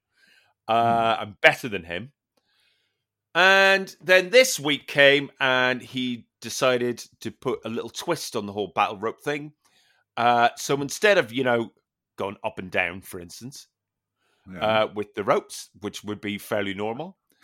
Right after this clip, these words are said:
Speaker 2: He
Speaker 1: we're
Speaker 2: made a
Speaker 1: going from
Speaker 2: noose.
Speaker 1: <laughs> Yeah.
Speaker 2: <laughs>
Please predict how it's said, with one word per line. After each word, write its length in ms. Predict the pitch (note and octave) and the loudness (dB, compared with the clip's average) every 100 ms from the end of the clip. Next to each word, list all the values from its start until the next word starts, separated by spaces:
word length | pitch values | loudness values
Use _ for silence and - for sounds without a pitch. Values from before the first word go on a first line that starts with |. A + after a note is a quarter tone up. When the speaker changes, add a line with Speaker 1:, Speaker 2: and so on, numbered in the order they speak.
| - - | -14 -4
Speaker 2:
He 80 | A#2 | 0
Speaker 1:
we're 60 | |
Speaker 2:
made 40 | A2+ | 2
a 40 | C3 | 2
Speaker 1:
going 140 | B2+ | 2
from 80 | F#3+ | 2
Speaker 2:
noose. 360 | D#3+ - - - - - - - - - | 2 0 -4 -8 -16 -18 -12 -12 -14 -14
Speaker 1:
<laughs> 0 | |
Yeah. 460 | A#2 G#3 - B3+ - - - - | -2 0 8 8 6 0 -8 -2
Speaker 2:
<laughs> 360 | E3 - F3+ | 0 2 -2